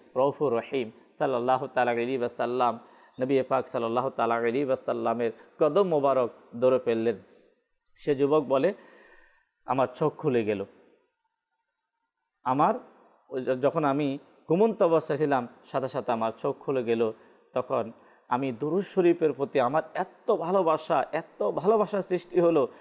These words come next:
আমি সিদ্ধান্ত নিলাম যতদিন আমি বেঁচে থাকব, যেখানেই আমি যাব, প্রতিটি জায়গায়, প্রতিটি স্থানে আমি একটি আমল অবশ্যই করব, সেটা হচ্ছে আমার রসুলের প্রতি আমি দুরূদ পাঠ করব।"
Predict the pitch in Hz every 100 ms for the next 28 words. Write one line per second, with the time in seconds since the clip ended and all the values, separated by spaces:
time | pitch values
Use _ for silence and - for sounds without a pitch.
0 | - - - 110 113 113 - _ _ _
1 | - 107 98 120 120 143 127 123 120 107
2 | - - _ _ _ 104 127 127 120 156
3 | 156 131 117 107 117 151 - 131 107 117
4 | 113 117 - _ _ _ _ _ _ 107
5 | 139 151 185 180 185 143 135 120 117 113
6 | 117 117 - _ _ _ 160 156 185 170
7 | 131 127 123 135 120 117 131 151 131 120
8 | 117 - 165 143 117 117 - _ - 113
9 | 127 117 117 - - 147 - 160 139 135
10 | 143 131 151 208 - 190 - 143 127 127
11 | 110 - - - 139 151 127 135 113 120
12 | 110 131 196 175 135 131 117 107 92 110
13 | 165 - 98 - 98 95 87